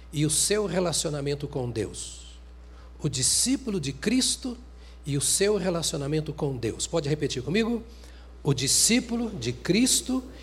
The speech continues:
e o seu relacionamento com Deus. Você já ouviu aqui que a nossa visão é acolher as pessoas para ensiná-las a viver como discípulos de Jesus Cristo.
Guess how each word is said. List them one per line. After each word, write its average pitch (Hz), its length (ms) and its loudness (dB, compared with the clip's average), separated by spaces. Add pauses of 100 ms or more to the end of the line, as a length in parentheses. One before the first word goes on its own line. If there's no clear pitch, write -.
(160)
e 135 160 2
o 127 40 0
seu 208 480 6
relacionamento 151 1160 2 (200)
com 135 280 4
Deus. - 640 0 (380)
Você 127 280 4
já 120 140 0
ouviu 156 360 2
aqui 240 400 2 (300)
que 139 100 0
a 127 40 0
nossa 185 320 4
visão 160 480 4
é 151 60 4
acolher 143 600 4
as 233 120 0
pessoas 143 720 -2 (200)
para 143 160 4
ensiná-las 175 840 2
a 175 60 6
viver 143 520 0
como 165 260 0
discípulos 143 600 0
de 131 80 2
Jesus 110 320 0
Cristo. - 420 -10